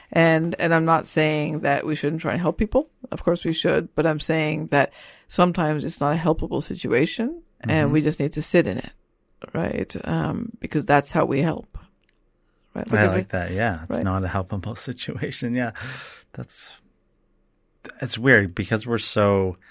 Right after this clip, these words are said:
Speaker 2: we're, I guess we're creatures of cause and effect or of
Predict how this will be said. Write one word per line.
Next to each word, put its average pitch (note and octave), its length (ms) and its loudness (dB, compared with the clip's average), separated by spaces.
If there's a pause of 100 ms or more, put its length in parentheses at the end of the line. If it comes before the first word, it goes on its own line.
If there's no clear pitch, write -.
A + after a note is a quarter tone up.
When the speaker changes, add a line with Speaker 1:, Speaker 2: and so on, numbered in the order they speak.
(840)
Speaker 2:
we're, G2 200 -4
I F#2+ 100 -2
guess F#2 240 -6
we're F#2+ 100 -4
creatures G2+ 680 0
of F2 480 -2 (560)
cause F#2 320 -4
and F#2 100 -2
effect F#2 600 -4
or F2 300 -2
of E2+ 240 -2